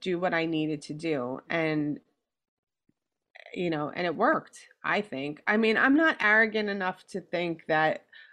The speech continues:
I've got this down. Like, "Oh yeah, like, I got everything covered. Like, I just undid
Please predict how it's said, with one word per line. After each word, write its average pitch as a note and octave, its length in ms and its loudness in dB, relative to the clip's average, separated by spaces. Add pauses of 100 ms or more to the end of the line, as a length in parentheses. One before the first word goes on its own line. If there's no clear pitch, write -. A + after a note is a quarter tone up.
(100)
I've E3+ 200 -2
got D#3 260 -4
this - 180 -12
down. G#2 420 -4
Like, D#3+ 240 -8
"Oh A3 140 4
yeah, F3 560 -2
like, F#3 180 -4
I G3 120 2
got G3+ 220 2
everything G#3+ 440 -2
covered. E3 480 -4
Like, D#3+ 180 -2
I E3 140 0
just G3 280 -8
undid G3+ 560 -2